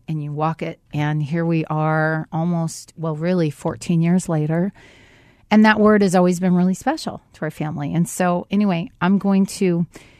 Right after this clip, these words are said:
just talk a tiny bit about what the definition actually says, but I've got my daughter, Alyssa, and I've got Julia, and I've got Colin, and they are truly, and I'll start to cry, the joys of my life.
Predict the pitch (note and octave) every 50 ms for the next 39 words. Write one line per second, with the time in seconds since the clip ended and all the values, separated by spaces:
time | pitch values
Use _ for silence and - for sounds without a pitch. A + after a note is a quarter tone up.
0 | _ _ - - E4 E4+ - - - - B3 A#3 A#3 - A3+ - - A#3 A3 A#3+
1 | C4+ A#3 A3 G#3+ A3 - _ _ _ _ _ _ _ _ - - E3+ F#3+ F#3 F3+
2 | F3+ - - F3+ E3+ F3+ - - _ - E3+ E3 - F#3+ F#3+ - F#3+ E3+ F#3 -
3 | - F#3+ E3+ D#3+ E3 - - - F#3 F3 - - F3+ G3 F#3+ E3+ F3 - - -
4 | - F3+ - - - F3+ G3+ F#3 F#3+ F#3 G3 F3+ F3 F3 F3+ F3 G3+ G#3 G#3 F#3
5 | E3+ - - F#3 G#3 C#4 - _ _ _ - - - - - - _ _ - F3
6 | F3 F#3 E3 - F#3+ F3+ - - G3+ F#3+ F3+ F#3 F3 F3 F3+ G#3 A3+ - _ _
7 | _ _ - F3+ E3+ E3 E3+ F3 E3 - D#3+ D3 - - - - D#3+ D3+ D#3+ E3
8 | E3+ E3+ - F3+ F#3+ _ - _ - E3+ E3 D#3+ D#3 D3+ D3+ D#3 D#3 E3 E3 E3+
9 | D#3+ E3 E3+ D#3+ - - - - G#3 G#3+ G#3+ G#3+ G#3 G3+ F#3+ F3 F3 E3+ E3 F3
10 | - - D#3 D#3 - - - - D#3 C#3+ D#3 E3 - - - - - - - G#3
11 | - G#3+ A3 A#3+ B3+ - C4 A#3 - C#4 D4+ C#4+ B3+ A3+ A3+ A#3+ - - - -